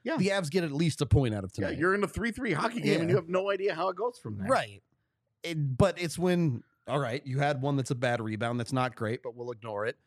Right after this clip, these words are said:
Speaker 2: All right, you have one that you just have to have saved. You just need it. And then you have the fourth goal, which is realistically one you just have to have saved as well.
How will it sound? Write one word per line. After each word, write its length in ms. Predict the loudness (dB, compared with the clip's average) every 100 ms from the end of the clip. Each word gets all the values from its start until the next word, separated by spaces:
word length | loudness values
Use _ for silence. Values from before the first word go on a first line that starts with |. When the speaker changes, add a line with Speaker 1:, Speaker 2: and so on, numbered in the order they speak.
| _ -2
Speaker 2:
All 80 | 0
right, 140 | 0
you 120 | 0
have 180 | 0 0
one 200 | 0 0
that 140 | -2 -4
you 140 | -4
just 220 | -4 -4
have 280 | 0 0 0
to 160 | -2 -2
have 180 | -2 -4
saved. 420 | -6 -6 -8 -12 -10
You 120 | -6
just 200 | -6 -6
need 360 | -4 -2 -2 -2
it. 180 | -6 _ _ _ _ -6
And 100 | 0
then 100 | 0
you 120 | 2
have 180 | 0 0
the 60 | 0
fourth 320 | 2 2 4
goal, 240 | 4 4
which 180 | 2 0
is 180 | -2 -2
realistically 840 | -6 -2 2 4 2 2 0 2
one 240 | 2 2 2
you 120 | 0
just 160 | -2 -2
have 260 | -2 -2 -2
to 140 | -2
have 140 | -2 0
saved 320 | -2 0 0
as 120 | -2
well. 340 | 0 -2 -4